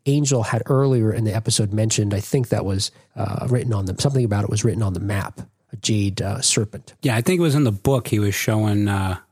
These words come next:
Speaker 1: Oh, right.
Speaker 2: Gloria.
Speaker 1: Right, yeah, he shows her in the book something about a jade serpent.
Speaker 2: And be-, and, yeah, and because she can't read, he was reading the book to her.
Speaker 1: <laughs>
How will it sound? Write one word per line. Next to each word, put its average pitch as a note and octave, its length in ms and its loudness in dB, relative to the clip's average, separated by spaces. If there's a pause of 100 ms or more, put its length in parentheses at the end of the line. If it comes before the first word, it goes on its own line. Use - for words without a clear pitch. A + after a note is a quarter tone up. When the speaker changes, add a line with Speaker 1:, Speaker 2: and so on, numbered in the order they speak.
(120)
Speaker 1:
Oh, D3+ 160 2
right. - 20 -2 (120)
Speaker 2:
Gloria. G2 360 0 (320)
Speaker 1:
Right, A#2 160 -4
yeah, A#2+ 100 0
he G#2 80 -2
shows E3 300 0
her F3 80 2
in D#3 80 2
the C#3+ 40 0
book B2+ 360 -2 (100)
something D#3+ 300 0
about A#2+ 200 2
a G2+ 140 -2
jade C3 320 0
serpent. C3 520 0
Speaker 2:
And B2 140 2
be-, A2+ 140 0 (160)
and, C#3 180 0
yeah, C3+ 160 0
and G#2+ 80 2
because A#2+ 240 0
she E3+ 140 0
can't B2+ 260 0
read, B2 440 2 (100)
he D3 120 2
was A#2 180 2
reading A#2+ 240 2
the A#2 80 2
book - 260 -4
to B2 100 2
her. F#2+ 220 -2 (100)
Speaker 1:
<laughs> - 520 -2